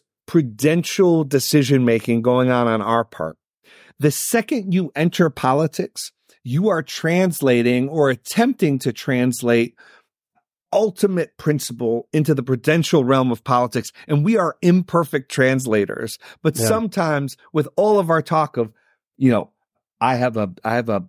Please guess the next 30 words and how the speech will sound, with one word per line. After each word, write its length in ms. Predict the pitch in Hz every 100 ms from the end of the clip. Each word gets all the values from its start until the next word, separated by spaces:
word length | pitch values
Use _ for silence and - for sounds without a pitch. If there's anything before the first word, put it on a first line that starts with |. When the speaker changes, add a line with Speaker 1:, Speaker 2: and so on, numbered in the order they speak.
| _
Speaker 1:
my, 240 | 123 123 127
my 180 | 131 139
politics 640 | - 147 170 147 151 -
reflects 420 | 135 - 147 -
a 60 | 123
biblical 760 | 107 180 185 180 - 175 165
worldview." 920 | 135 147 175 170 135 117 139 123 107 101
Speaker 2:
Yeah. 80 | - -
Speaker 1:
We, 160 | 165
we 160 | 156 165
sort 320 | - 220 214
of 180 | 175 -
place 360 | - 196 185 -
what 160 | 170
C 180 | - 196
S 160 | 160 -
Lewis 300 | 175 160 -
said. 300 | 160 143 123 - _ -
Uh, 60 | 156
he 180 | 143
said, 320 | 143 - 156 139
"You 100 | 139
claim 460 | - 190 185 151
God 320 | 123 147 160
hath 220 | 147 147 -
said 320 | - 143 139
when 180 | 139 131
he 80 |
hasn't 420 | 123 131 120 113 107
spoken." 540 | - 110 - 76